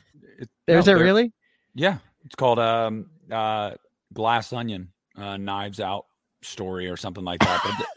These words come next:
Speaker 2: <laughs> I'm so-, oh, I'm sorry, Corny. <laughs> I thought you
Speaker 1: Well,
Speaker 2: were
Speaker 1: well,
Speaker 2: fucking
Speaker 1: no, he is fucking around though, 'cause
Speaker 2: <laughs>
Speaker 1: it's not out yet. So he hasn't seen it unless somehow, so I don't know.
Speaker 2: You
Speaker 1: I
Speaker 2: rat
Speaker 1: mean, but
Speaker 2: bastard.
Speaker 1: yeah, it is coming out, uh, later this year. I think December or November. I don't know.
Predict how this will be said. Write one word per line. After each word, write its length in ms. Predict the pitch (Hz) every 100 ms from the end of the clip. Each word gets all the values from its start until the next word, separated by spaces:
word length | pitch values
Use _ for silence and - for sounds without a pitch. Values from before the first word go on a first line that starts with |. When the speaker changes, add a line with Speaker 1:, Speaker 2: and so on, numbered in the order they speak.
| 427
Speaker 2:
<laughs> 60 |
I'm 80 | 285
so-, 500 | - - 240 240 269 -
oh, 160 | 226 269
I'm 80 |
sorry, 380 | - 277 247 233
Corny. 400 | - 220 247 277 -
<laughs> 60 |
I 80 | 294
thought 140 | - 254
you 40 |
Speaker 1:
Well, 140 | 170 156
Speaker 2:
were 80 | 151
Speaker 1:
well, 200 | 156 135
Speaker 2:
fucking 120 | -
Speaker 1:
no, 220 | 151 135 -
he 220 | 143 143
is 120 | 151
fucking 240 | - 131 123
around 280 | 117 113 113
though, 120 | 113
'cause 140 | 127
Speaker 2:
<laughs> 20 |
Speaker 1:
it's 80 | 117
not 200 | 123 113
out 260 | 101 104 80
yet. 240 | 78 71 _ - _ -
So 240 | - 107
he 160 | 98 113
hasn't 400 | 107 110 104 90
seen 300 | - 104 101
it 180 | 85 87
unless 580 | 110 104 98 95 - - _ _
somehow, 420 | - 127 113 120
so 160 | 104 131
I 120 | 107 117
don't 140 | 120
know. 240 | 104 113
Speaker 2:
You 60 | 98
Speaker 1:
I 60 | 101
Speaker 2:
rat 120 | 104
Speaker 1:
mean, 100 | 92
but 140 | 98 95
Speaker 2:
bastard. 260 | - 98 _ _ _ _ _ _ _ _
Speaker 1:
yeah, 180 | 123 113
it 60 | 110
is 120 | 120
coming 220 | 131 120 110
out, 200 | 107 -
uh, 280 | 107 101 104
later 260 | 104 110 113
this 160 | 113 151
year. 180 | 143 90
I 40 |
think 160 | 117 156
December 480 | 117 - 143 190 190 _ _ _ _ _ _ _ _ _ _ _ _ _ _ _ _ _ _ _
or 100 | 120
November. 420 | 120 101 90 76 -
I 80 | 104
don't 100 | 85
know. 180 | 80